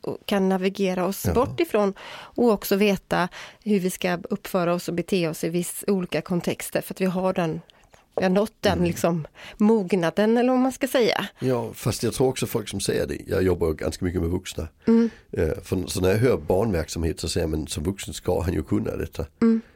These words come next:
Speaker 2: Och sen får jag tänka, "Men alltså, jag jobbar ju lika mycket med vuxna som inte kan detta."
Speaker 1: <laughs> Ja,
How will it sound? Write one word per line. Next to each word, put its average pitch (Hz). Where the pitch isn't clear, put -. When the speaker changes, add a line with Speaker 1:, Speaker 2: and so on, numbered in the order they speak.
Speaker 2:
Och -
sen 123
får 127
jag 101
tänka, 107
"Men 104
alltså, -
jag 76
jobbar -
ju 85
lika -
mycket 95
med 85
vuxna -
som 80
inte 78
kan -
detta." -
Speaker 1:
<laughs> -
Ja, 302